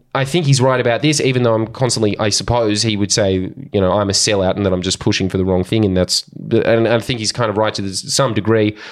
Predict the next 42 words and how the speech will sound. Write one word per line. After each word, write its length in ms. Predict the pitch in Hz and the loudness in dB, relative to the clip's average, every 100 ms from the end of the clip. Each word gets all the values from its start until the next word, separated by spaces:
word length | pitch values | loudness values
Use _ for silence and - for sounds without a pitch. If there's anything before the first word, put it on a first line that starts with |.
| - - - - - - _ _ _ _ _ _ _ _ _ - | -18 -20 -20 -20 -20 -20 _ _ _ _ _ _ _ _ _ -4
Um, 500 | 123 120 113 104 - _ _ _ _ _ 104 - - | -2 0 0 -2 -4 _ _ _ _ _ -20 -18 -6
I, 80 | 123 | -4
but 180 | 120 135 | 0 0
I 60 | 143 | 0
think 180 | 147 | 0
he 160 | 143 113 | 0 0
is 100 | 117 | -2
kind 280 | - 117 107 | -2 -2 -2
of 80 | 95 | 0
right 200 | 104 104 | 0 0
about 260 | 98 95 | 0 0
it 120 | 92 - | 0 0
that, 380 | 98 92 - | 0 0 -4
you 140 | - 110 | -2 0
know, 80 | 90 | 2
you 200 | 107 104 | 0 0
push 360 | - 147 139 | 2 2 2
for 100 | - | 0
those 240 | 117 104 - | 0 2 0
checks 340 | - 110 - | 0 -2 0
and 140 | 101 | -2
balances 540 | 95 104 101 95 95 92 | -2 -2 -2 0 0 0
on 300 | 113 110 98 | 0 0 0
that. 280 | 92 107 104 | -2 -2 -4
You 80 | |
push 340 | 95 - 123 - | -4 0 0 0
for, 240 | 120 101 | 0 0
say, 520 | 98 113 101 98 95 - _ _ _ _ - | 2 2 2 0 -2 -10 _ _ _ _ -14
for 200 | - 90 | -4 -2
instance, 320 | 87 95 82 | 0 -2 0
someone 260 | 101 95 90 | 0 0 -2
like 220 | 87 - | -2 -2
Denmark, 640 | 110 107 95 85 123 139 - _ _ _ _ _ _ _ _ _ _ - | -2 0 0 0 -2 -4 -16 _ _ _ _ _ _ _ _ _ _ -6
who 100 | 98 | -4
just 260 | 82 95 - | -2 -4 -2
ruled 360 | 95 95 92 | 2 2 0
that 140 | - 92 | -2 -2
Shell 340 | - 107 92 | 0 0 0
has 420 | 90 - 127 - - | -2 -4 -2 -2 -2
to 100 | 113 | -4
pay 340 | 98 95 92 | -4 -4 -4
back 440 | 90 90 85 - | -2 -2 -4 -10